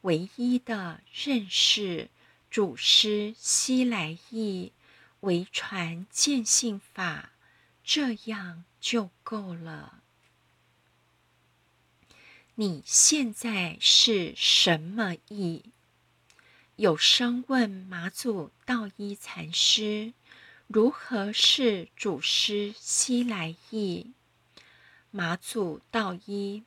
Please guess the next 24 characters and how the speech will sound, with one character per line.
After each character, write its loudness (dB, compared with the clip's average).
没 -4
有 -4
回 -8
答， -6
反 -6
问 -4
他 -8
：“你 0
现 4
在 -4
是 6
什 4
么 -2
意？” -8
这 4
个 -4
公 -8
案 -2
非 0
常 -2
值 0
得 -6
我 0
们 -10